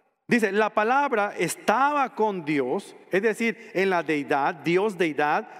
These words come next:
no Dios Jehová o Yahweh o Yahvé, sino en la deidad ya estaba ahí Jesús, ya estaba la palabra, ya estaba Dios, estaba ahí, era parte de la deidad, era parte de la Trinidad.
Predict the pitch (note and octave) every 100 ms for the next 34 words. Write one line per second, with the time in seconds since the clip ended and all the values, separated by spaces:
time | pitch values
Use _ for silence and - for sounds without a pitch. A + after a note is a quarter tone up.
0 | - C#3+ D#3+ A3 A3 - - C3 E3+ F3
1 | G#3+ D#3+ - D#3+ C3 C#3 D#3 F3 E3 D3+
2 | D#3+ F3+ G3 F#3 C3+ C3 C3 F3+ C#4 -
3 | - - - _ - A3 F#3 F3+ G3 F3+
4 | E3+ D#3+ D#3 G3+ A3 D#3 G#3 G3+ - G3+
5 | C4 C4+ G3 D#3+ F3+ G#3+ F#3+ F3 E3+ E3
6 | F#3 F#3+ F#3+ A3 B3 A#3 - - F3 E3+
7 | D3+ C#3+ C#3+ D#3+ F#3 - A3 A#3 E3+ C3+
8 | C#3 G#3 - - - - - - F3+ -
9 | F3+ G#3+ F3 G3+ B3 G3 A3 G#3 A3 A3
10 | F#3 F3+ D#3+ C#3+ D3+ D3+ D3+ F3+ B3 F3
11 | F3 E3+ E3+ F#3+ F3+ E3 E3 E3 D#3+ D#3
12 | D3+ D#3 G3